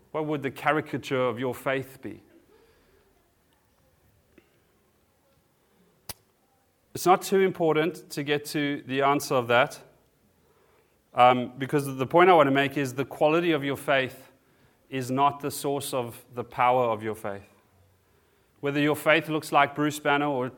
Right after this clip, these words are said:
or the Incredible Hulk, whether your faith is like Sherlock Holmes, uh, or like, uh, lacking nuance, Homer Simpson, that is not the source of the power of your faith.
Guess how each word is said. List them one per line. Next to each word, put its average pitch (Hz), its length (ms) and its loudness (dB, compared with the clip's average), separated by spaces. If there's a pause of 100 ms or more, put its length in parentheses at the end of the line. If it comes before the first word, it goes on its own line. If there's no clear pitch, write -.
or 120 320 0
the 123 120 -6
Incredible 139 360 -4
Hulk, 143 260 -2
whether 135 180 -4
your 135 140 -2
faith 147 320 -2
is 131 140 -4
like 127 160 -2
Sherlock 147 400 0
Holmes, 135 480 -2 (440)
uh, 120 280 6 (100)
or 131 220 0
like, 123 480 2
uh, 123 160 2
lacking 127 420 0
nuance, 123 560 -4 (420)
Homer 131 220 0
Simpson, 120 520 -6 (1500)
that 135 220 4
is 151 100 0
not 170 140 2
the 170 80 -2
source - 640 -2 (160)
of 123 80 -8
the 127 100 -4
power 131 420 2
of 120 140 -4
your 120 120 -6
faith. 110 360 -6